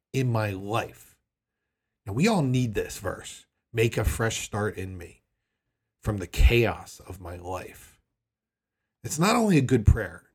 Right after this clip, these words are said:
to be the start of asking God to do something new in your life, but it's also very significant. Even more so when you realize the context in which David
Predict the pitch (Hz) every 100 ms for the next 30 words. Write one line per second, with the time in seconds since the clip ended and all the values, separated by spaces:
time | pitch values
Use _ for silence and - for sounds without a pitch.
0 | - 120 113 104 - - 117 113 104 107
1 | 104 - 104 101 101 98 98 - 95 98
2 | 98 107 104 98 87 - - _ _ _
3 | _ _ - - 156 170 208 190 135 131
4 | 131 - 117 113 101 95 - - 87 _
5 | _ _ _ _ - - 175 254 240 151
6 | 175 - 113 113 113 107 117 214 190 95
7 | 95 - - - - 285 - - - -
8 | - 131 135 135 127 131 127 120 117